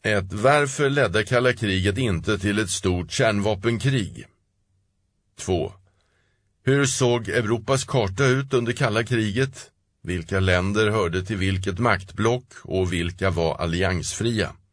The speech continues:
Tre. Varför ledde inte Vietnamkriget till sämre relationer mellan U S A och Sovjetunionen?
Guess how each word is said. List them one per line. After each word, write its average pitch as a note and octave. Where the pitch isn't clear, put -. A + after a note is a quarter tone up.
Tre. F2+
Varför A#2
ledde A#2+
inte G#2
Vietnamkriget G#2
till A2+
sämre B2
relationer A#2+
mellan F#2
U G2
S F#2
A B2
och E2
Sovjetunionen? G#2